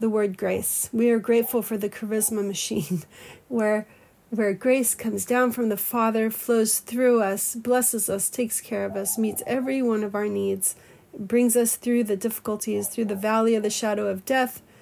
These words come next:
through, through enemies facing us closely. You keep giving in face of those enemies. You, um,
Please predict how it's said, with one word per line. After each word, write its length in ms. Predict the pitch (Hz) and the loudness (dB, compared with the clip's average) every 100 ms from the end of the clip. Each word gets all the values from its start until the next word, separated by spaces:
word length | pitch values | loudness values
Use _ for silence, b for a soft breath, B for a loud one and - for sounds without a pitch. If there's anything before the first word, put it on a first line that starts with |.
| B B | B B
through, 500 | - 120 107 104 98 - - - | -10 -2 2 2 0 -6 -20 -16
through 280 | - 208 202 | -4 -2 0
enemies 640 | 240 240 233 226 - - 190 | 2 4 4 4 0 -4 -6
facing 540 | - 240 240 247 226 | 2 4 4 2 0
us 260 | 208 208 - | 0 -2 -4
closely. 760 | - 247 233 226 226 220 214 - - _ | 0 2 2 0 0 0 -2 -8 -20 _
You 160 | 220 220 | -4 -4
keep 320 | - 269 226 | 0 0 0
giving 420 | 226 214 202 190 185 b b b b | 0 0 0 -2 -4 b b b b
in 360 | - 214 214 - | -2 0 0 -4
face 340 | - 214 214 | 0 2 2
of 120 | 202 | -2
those 220 | 190 196 - | -4 -4 -4
enemies. 540 | 196 190 185 180 - - | -4 -2 -4 -4 -6 -8
You, 360 | 214 208 202 196 B B B - | -4 -2 -2 -4 B B B -12
um, 440 | 104 95 92 - | -8 -6 -6 -8